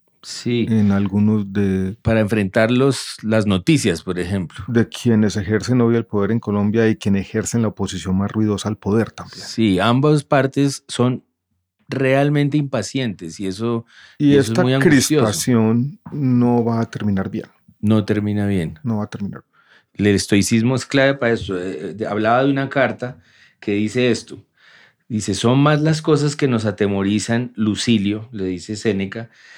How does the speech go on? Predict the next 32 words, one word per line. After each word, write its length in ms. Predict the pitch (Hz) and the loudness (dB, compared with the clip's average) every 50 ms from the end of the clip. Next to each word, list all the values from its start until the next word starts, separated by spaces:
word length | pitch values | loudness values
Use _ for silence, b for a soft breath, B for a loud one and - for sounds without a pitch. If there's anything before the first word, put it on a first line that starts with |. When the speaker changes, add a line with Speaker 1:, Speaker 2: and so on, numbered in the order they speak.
| B B B - | B B B -4
Speaker 1:
que 100 | - 113 | -2 0
las 220 | 110 104 104 104 | 0 0 0 -2
que 100 | - - | -4 -4
en 80 | 107 104 | -4 0
realidad 440 | 98 104 101 98 98 98 98 101 104 | 0 2 2 2 2 2 0 0 0
nos 160 | 113 123 113 | -2 -2 0
afectan, 720 | 117 98 - - 139 131 98 - - 80 82 87 73 - _ _ _ _ b b b b b b b _ | -2 -2 0 2 0 0 0 -2 -8 -8 -8 -8 -10 -16 _ _ _ _ b b b b b b b _
y 120 | - 113 110 | -2 -2 0
con 160 | - 113 110 110 | 0 2 2 2
más 220 | 117 123 131 123 | 4 2 2 0
frecuencia 480 | - 143 151 151 - 151 143 139 147 143 | 0 -2 -2 2 2 0 2 2 0 -2
sufrimos 560 | 143 - 117 110 - 123 120 120 123 127 127 | -2 -4 -8 -4 -2 0 0 0 0 -2 -4
por 140 | - 127 117 | -2 -2 0
lo 140 | 113 104 107 | 0 0 0
que 100 | 113 107 | 0 0
imaginamos 920 | 101 101 101 92 90 98 95 95 104 117 123 139 156 185 190 - - b b b b b b b b b | 0 0 -2 -2 -2 -4 -4 -2 -2 -2 -2 -4 -6 -8 -10 -14 -18 b b b b b b b b b
que 140 | - - 110 | -2 -2 -2
por 220 | 95 - 110 98 104 | 0 0 -2 -2 -2
lo 140 | 104 90 | -2 -4
que 100 | - 101 | -4 -4
en 80 | 95 92 | -4 -4
efecto 440 | 90 87 - 107 98 98 - - 113 | -4 -2 -2 -2 -2 -2 -2 -2 -2
nos 220 | 117 107 98 - | -2 -2 -4 -8
pasa. 480 | - - 135 127 110 101 - 80 - - _ _ _ _ _ b b b b b b b b b b b _ - | -6 0 0 2 2 0 -4 -12 -16 -20 _ _ _ _ _ b b b b b b b b b b b _ 0
Es 180 | 131 139 151 151 | 2 2 2 2
probable 560 | 156 - 156 160 160 151 151 151 151 151 147 | 0 0 0 2 4 4 4 4 2 2 0
que 100 | 147 143 | -2 -2
se 120 | 127 127 | -2 -2
nos 160 | 113 110 104 - | -2 -2 -4 -4
presenten 520 | - 95 95 - 110 107 110 - 127 123 127 | -6 -6 -6 -4 -2 -4 -2 -2 -2 0 0
algunos 400 | 110 101 104 104 104 113 117 110 | 0 -2 -2 -2 -2 -2 -2 -4
problemas, 760 | - 110 107 104 104 110 110 101 95 92 - - - - _ | -2 -2 -2 0 2 2 2 2 0 -2 -4 -10 -20 -20 _